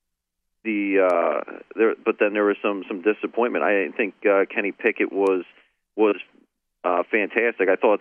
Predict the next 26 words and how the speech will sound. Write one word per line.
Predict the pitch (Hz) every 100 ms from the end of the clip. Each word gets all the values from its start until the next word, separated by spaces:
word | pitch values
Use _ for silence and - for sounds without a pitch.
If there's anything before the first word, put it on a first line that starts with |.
| -
um, | 90 87 80 64 65 _ _ -
it | -
was | 95
a | 127
little | 131
bit | 101
overreaction | 101 87 85 92 95 - 90
on | 87
Pickett | - 92 101 -
personally, | 101 110 - 87 101 - - _ _ -
but, | 104 98 -
um, | 101 95 90 87 87 _ _ _ _ -
uh, | 98 85 85 - -
when | 123
you, | 117 110 76
when | 110 110
you | 107
look | 123 135
at | 117 107 -
the | 110
rookies | 101 120 - 101 95
and, | 101 -
and | 110 104 98 95 90
Matt | 110 113
Corral, | - 95 101 101 98 -
uh, | 90 78